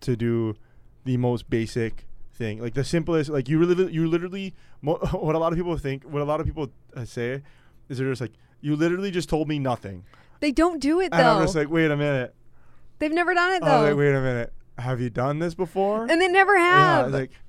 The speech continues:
Speaker 1: "But you've literally told me nothing. Like, you didn't even tell, like, that, that, that's not gonna, like, okay."
Speaker 2: As an aside, something that really gets me too is when people go,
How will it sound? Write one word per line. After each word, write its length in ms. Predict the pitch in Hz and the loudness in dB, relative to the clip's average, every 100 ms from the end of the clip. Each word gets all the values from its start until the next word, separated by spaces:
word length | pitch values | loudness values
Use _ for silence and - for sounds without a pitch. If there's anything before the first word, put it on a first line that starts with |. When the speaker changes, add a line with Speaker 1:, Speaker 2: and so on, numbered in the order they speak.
| - - - - - - | -20 -20 -20 -20 -20 -2
Speaker 1:
"But 140 | 139 | 0
you've 140 | 143 | 0
literally 360 | 165 175 175 170 | -2 -2 0 0
told 180 | 160 156 | 0 -4
me 80 | 151 | -4
nothing. 240 | 151 139 | -4 -4
Like, 120 | 127 127 | -4 -4
you 60 | |
didn't 140 | 180 175 | -2 -2
even 40 | |
tell, 180 | 180 175 | -2 -4
like, 160 | 165 147 | -4 -4
that, 220 | 165 - | -4 -4
that, 180 | 156 - - - - | -6 -10 -12 -16 -12
that's 180 | 160 | -10
not 80 | 180 | -8
gonna, 120 | 165 139 - | -6 -8 -10
like, 320 | 107 - - | -14 -14 -14
okay." 480 | 101 - 98 104 117 - - - - - | -14 -10 -6 -6 -8 -16 -20 -20 -18 -8
Speaker 2:
As 140 | 220 226 | -8 -6
an 100 | 254 | -8
aside, 420 | 240 196 185 208 | -6 -6 -6 -6
something 220 | 220 220 | -8 -6
that 100 | 202 | -6
really 200 | 190 190 | -6 -6
gets 260 | - 190 - | -6 -8 -8
me 80 | 202 | -6
too 240 | 202 190 | -4 -4
is 140 | 190 202 | -4 -6
when 120 | 208 | -6
people 240 | 226 208 | -6 -6
go, 240 | 208 208 | -4 -4